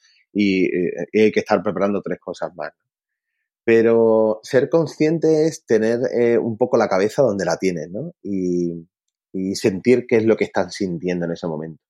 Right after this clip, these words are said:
Eh, y, y es una parte fundamental porque te hace, eh,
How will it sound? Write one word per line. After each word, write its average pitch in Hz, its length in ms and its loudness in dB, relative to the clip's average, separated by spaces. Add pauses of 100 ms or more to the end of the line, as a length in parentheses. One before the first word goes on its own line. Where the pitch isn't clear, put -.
(920)
Eh, 95 720 -2 (140)
y, 104 280 0
y 101 160 -2
es - 120 -4
una 104 160 0
parte 110 240 0
fundamental 101 580 -2
porque 110 220 -4
te 98 140 0
hace, 110 540 2 (340)
eh, 101 540 0